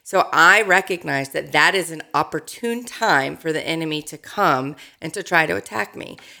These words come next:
And so one thing that you can do that's a really practical thing is go ahead and think about what are those places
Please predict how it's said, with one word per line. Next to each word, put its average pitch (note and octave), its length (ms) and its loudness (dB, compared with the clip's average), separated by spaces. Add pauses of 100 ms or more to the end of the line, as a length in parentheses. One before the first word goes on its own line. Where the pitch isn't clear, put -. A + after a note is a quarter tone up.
And F3 140 -6
so F#3+ 440 2
one F#3 560 0 (120)
thing F3+ 300 -4
that E3+ 180 0
you D#3 120 -4
can D3+ 160 -10
do D3 180 0
that's E3+ 200 -2
a D3 60 -14
really D3+ 200 -2
practical D3 500 -4
thing D3 220 -6
is C#3 160 -8
go D#3+ 240 2
ahead F3+ 300 2
and D#3+ 120 -8
think F3 260 -4
about C3+ 340 -2
what D#3 240 2
are G3+ 100 2
those G#3 240 -4
places C#3 720 -6